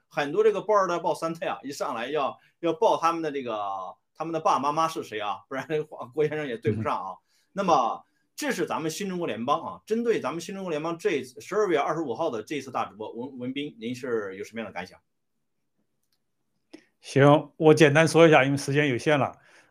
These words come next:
Speaker 3: 呃，我就觉得就是说，这个抱二代啊和现在的年，年轻战友们啊，真的是很，很幸运，非常羡慕他们能这么早的就聆听到郭先生的这样的直播的这样的教诲啊。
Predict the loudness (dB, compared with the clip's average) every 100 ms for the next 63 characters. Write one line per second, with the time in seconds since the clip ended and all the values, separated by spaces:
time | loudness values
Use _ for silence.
0 | _ 2 4 4 2 0 -2 2 2 2
1 | 0 -4 0 2 2 -2 _ -2 0 2
2 | 10 12 12 10 8 6 2 -4 -2 0
3 | -2 -2 -2 -2 -2 0 -2 0 -2 2
4 | 2 0 -8 -10 -4 -2 -2 -2 -4 -4
5 | -4 -8 -6 -6 -2 0 0 -2 -6 4
6 | 4 6 2 2 2 2 -2 -2 -4 -4
7 | 0 6 6 6 0 0 0 0 -4 -2
8 | -4 -6 -20 _ -6 -6 -6 -8 -6 -4
9 | -2 -4 -2 -2 -2 -2 -6 -6 -8 -8
10 | -4 -4 -4 -8 -10 -10 -12 -16 _ -10
11 | -8 -4 -2 -4 -4 -4 -6 -6 -12 -14
12 | -14 -4 0 0 -2 -10 -14 _ -20 _
13 | -8 -8